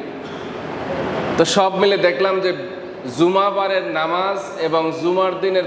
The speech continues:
ফজিলত অনেক বেশি। আমরা যদি জুমার দিনে দোয়া করি, তাহলে আল্লাহ তাআলা আমাদের দোয়ায় সাড়া দিতে পারেন, ঠিক না বে ঠিক বলেন?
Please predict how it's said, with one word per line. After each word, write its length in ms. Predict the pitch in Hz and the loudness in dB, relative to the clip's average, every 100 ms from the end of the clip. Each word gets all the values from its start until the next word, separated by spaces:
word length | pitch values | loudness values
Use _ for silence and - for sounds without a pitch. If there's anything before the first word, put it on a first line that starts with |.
| 180 | 0
ফজিলত 420 | 170 190 202 - | 0 2 2 2
অনেক 340 | 175 170 135 120 | 2 2 0 -4
বেশি। 360 | 110 - 85 - - - - - - - - - - | -4 -6 -8 -10 -10 -12 -12 -10 -10 -8 -8 -2 0
আমরা 320 | 151 170 180 | 2 4 2
যদি 500 | 190 185 180 160 - - - - - - - - - - - - 143 | 2 4 2 2 -4 -8 -10 -10 -10 -10 -12 -12 -12 -10 -8 -2 4
জুমার 400 | 208 220 233 226 | 4 6 4 4
দিনে 220 | 220 214 | 4 4
দোয়া 280 | 180 196 190 | 4 4 4
করি, 260 | 190 202 214 | 0 -4 -2
তাহলে 280 | 202 185 180 | -2 0 2
আল্লাহ 300 | 170 175 175 | 2 0 -2
তাআলা 480 | 175 170 170 180 202 - - - - | 0 0 0 -2 -4 -6 -12 -10 -4
আমাদের 440 | 151 165 165 170 | 0 2 4 2
দোয়ায় 240 | 170 160 156 | 2 2 0
সাড়া 300 | 156 147 147 | 0 0 0
দিতে 260 | 147 143 | -2 -4
পারেন, 340 | 139 127 110 101 - - | -2 0 0 -2 -6 -4
ঠিক 180 | 147 147 | -2 2
না 100 | 165 | 2
বে 120 | 160 | 2
ঠিক 260 | 165 147 135 | 2 0 2
বলেন? 240 | 143 | 2